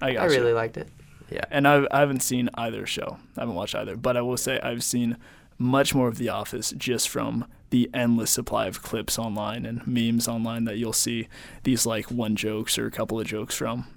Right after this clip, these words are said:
Speaker 1: And it's like, yeah.
Speaker 3: Yeah.
Speaker 1: So I feel like the majority of people would disagree with you on that.
Speaker 3: I think so. That's kinda why I picked it. I was like,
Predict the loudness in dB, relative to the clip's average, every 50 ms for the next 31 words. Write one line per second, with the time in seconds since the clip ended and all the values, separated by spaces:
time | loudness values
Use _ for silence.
0 | -10 -8 -4 -2 -2 -2 -2 -2 -2 -2 -2 -2 -2 -4 -8 -18 -20 -20 -20 -20
1 | -20 -20 -20 -20 -20 -20 -20 -20 -20 -14 -6 -2 0 2 2 2 2 -2 -6 -12
2 | -18 -6 -2 0 0 2 4 8 10 12 12 12 10 8 6 2 0 0 0 0
3 | 0 0 -2 -2 -6 -6 -6 -4 -4 -2 -4 -4 -4 -2 -2 -2 -2 -2 -4 -6
4 | -6 -6 -6 -6 -6 -6 -8 -10 -12 -14 -16 -18 -4 -2 2 4 4 4 4 4
5 | 4 6 6 6 4 0 2 4 4 4 6 6 6 6 8 8 8 6 6 4
6 | 4 0 -2 -2 0 -2 -2 0 0 0 0 0 -2 -2 -4